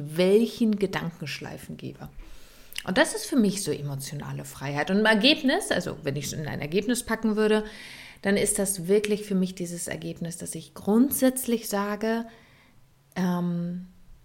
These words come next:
es gibt für mich nicht diesen einen schönsten Tag im Leben,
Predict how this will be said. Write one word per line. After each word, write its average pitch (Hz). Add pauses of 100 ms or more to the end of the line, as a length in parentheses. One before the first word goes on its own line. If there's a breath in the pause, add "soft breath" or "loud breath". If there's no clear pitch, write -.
(440)
es 180
gibt 269
für -
mich 208
nicht 170
diesen 202
einen 170
schönsten 175
Tag 175
im 165
Leben, 160